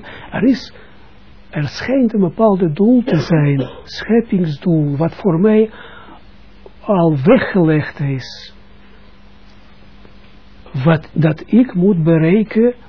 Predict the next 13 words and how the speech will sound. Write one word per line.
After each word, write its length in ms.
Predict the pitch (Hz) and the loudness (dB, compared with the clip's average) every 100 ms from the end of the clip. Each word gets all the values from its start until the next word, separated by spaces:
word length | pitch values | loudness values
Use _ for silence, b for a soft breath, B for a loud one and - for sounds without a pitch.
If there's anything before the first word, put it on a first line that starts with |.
| - | -8
om 400 | - 165 180 190 - - - - - - - - | 0 4 4 0 -8 -20 -20 -20 -20 -20 -20 -4
tot 240 | 156 - | -4 -2
mijn 200 | 160 156 | -2 -2
vervulling 720 | - 147 - 220 202 190 156 | -2 -6 -4 2 4 4 0
te 100 | 156 | -8
komen. 500 | - 139 127 127 - - - - - - - - - - - - - - - - - - - - - | -10 -10 -12 -16 -20 -20 -20 -20 -20 -20 -20 -20 -20 -20 -20 -20 -20 -20 -20 -20 -20 -20 -20 -20 -12
Oké? 200 | - 170 - - - - - - - - | -6 -6 -6 -20 -20 -20 -20 -20 -20 -6
En 320 | 180 151 143 - | -2 -2 -2 2
naar 380 | 165 180 185 | 4 4 4
dat 240 | 185 277 180 | 4 4 4
doel 220 | 202 214 | 4 2
moet 240 | 165 175 | 0 -4
je 280 | - 151 151 | -2 -2 -2